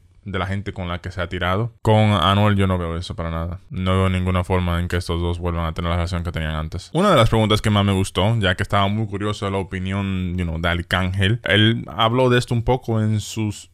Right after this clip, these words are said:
en su Instagram y dijo que fue una mierda, pero quería saber un poquito más. Quería que él no hablara por qué fue una mierda o qué le gustó.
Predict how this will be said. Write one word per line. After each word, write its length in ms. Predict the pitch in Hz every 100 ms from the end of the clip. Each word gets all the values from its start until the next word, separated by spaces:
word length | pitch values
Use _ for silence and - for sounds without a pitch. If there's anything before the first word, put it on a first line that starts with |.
| -
en 80 |
su 160 | 113 143
Instagram 460 | 117 - 92 104 110
y 40 |
dijo 140 | 92
que 80 | 87
fue 100 | 95
una 120 | 92
mierda, 320 | 90 90 95 98
pero 160 | 98
quería 200 | 101 107
saber 220 | 117 123
un 140 | 117 110
poquito 320 | 107 104 92
más. 240 | 87 80 -
Quería 300 | 78 90 90
que 160 | 101
él 140 | 98 98
no 120 | 92
hablara 460 | 85 90 87 85 -
por 200 | 92 90
qué 140 | 113
fue 100 | 107 107
una 120 | 101
mierda 340 | 104 104 98
o 100 | 95 -
qué 120 | 104
le 140 | 98
gustó. 420 | 92 85 - 90